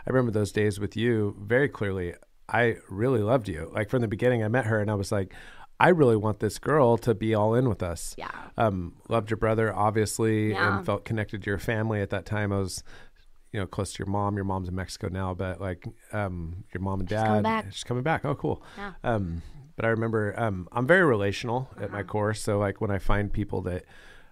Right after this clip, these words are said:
Speaker 1: uh, I get chemistry and calling right, and we just start working together.
Speaker 2: Yeah.
Speaker 1: And so I, uh,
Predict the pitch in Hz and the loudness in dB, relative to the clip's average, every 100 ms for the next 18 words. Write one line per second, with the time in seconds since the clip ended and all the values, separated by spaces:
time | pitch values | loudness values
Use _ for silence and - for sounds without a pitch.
0 | - 98 90 - - - - 107 98 95 | -4 -2 -2 -4 -18 -20 -8 -6 -2 -2
1 | - - 101 101 - 98 98 98 95 87 | -2 -2 0 0 -2 -2 0 0 -2 -4
2 | 87 - 101 104 104 101 101 101 101 101 | -6 -2 2 4 2 2 2 2 2 2
3 | 98 98 - 101 98 92 92 87 104 104 | 2 -2 -4 -2 -2 -2 -4 -8 -6 -4
4 | 101 95 - 101 95 92 - 87 82 - | -4 -6 -4 -4 -2 -6 -6 -8 -10 -10
5 | - 165 135 - - - 107 92 107 98 | -6 -4 -4 -6 -20 -8 -6 -2 -2 -2
6 | 90 101 101 87 104 98 | -2 0 0 0 -2 -2